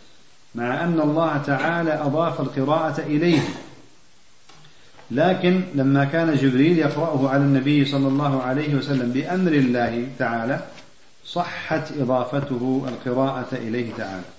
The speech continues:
وكذلك جاء في قوله تعالى: "فلما ذهب عن إبراهيم الروع"، الخوف،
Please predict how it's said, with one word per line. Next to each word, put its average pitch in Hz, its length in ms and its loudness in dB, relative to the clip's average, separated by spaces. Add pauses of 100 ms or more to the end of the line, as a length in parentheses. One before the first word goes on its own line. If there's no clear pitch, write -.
(720)
وكذلك 160 520 0
جاء 151 360 2
في 135 120 0
قوله 139 440 2
تعالى: 117 400 -4 (880)
"فلما 147 580 0
ذهب 156 300 0
عن 139 340 0
إبراهيم 135 680 2
الروع"، 135 720 0 (1120)
الخوف، 123 420 -2